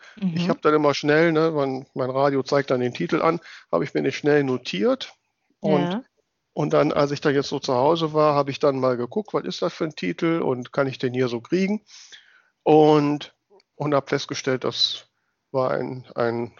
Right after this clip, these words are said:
Speaker 1: ein Songtitel von neunzehnhundertneunzig, geschrieben von
Speaker 2: Mhm.
Speaker 1: Jean-, Jean-Jacques Goldman, das ist ein relativ großer Star in Frankreich.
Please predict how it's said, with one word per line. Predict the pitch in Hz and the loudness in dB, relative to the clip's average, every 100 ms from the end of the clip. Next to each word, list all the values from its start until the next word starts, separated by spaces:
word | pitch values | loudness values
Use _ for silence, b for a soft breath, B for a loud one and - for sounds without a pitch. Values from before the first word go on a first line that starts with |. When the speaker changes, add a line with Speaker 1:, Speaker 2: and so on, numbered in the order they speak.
| b b | b b
Speaker 1:
ein | 123 120 | -4 -2
Songtitel | 113 143 139 143 143 139 139 127 | 0 2 0 0 -4 -2 0 0
von | - 123 | 0 0
neunzehnhundertneunzig, | 123 120 113 120 156 190 - 175 - | 0 0 0 2 2 0 -2 -4 -6
geschrieben | - - - 156 156 | -10 -10 -8 -8 -8
von | - 127 120 | -4 -4 -2
Speaker 2:
Mhm. | |
Speaker 1:
Jean-, | - 131 147 143 - | 2 2 0 -6 -8
Jean-Jacques | - 120 156 156 135 147 143 123 | -4 0 2 0 2 0 0 -4
Goldman, | 120 123 123 120 120 143 175 | 0 2 2 -2 0 0 0
das | 151 123 | -6 -8
ist | 127 - b b b b b | -10 -14 b b b b b
ein | 117 | -8
relativ | 131 139 120 - | -6 -4 -6 -4
großer | 131 143 113 | -2 0 -2
Star | - - 143 | -2 0 0
in | 127 | 0
Frankreich. | - - 101 104 156 147 | -4 -4 -4 -4 -6 -6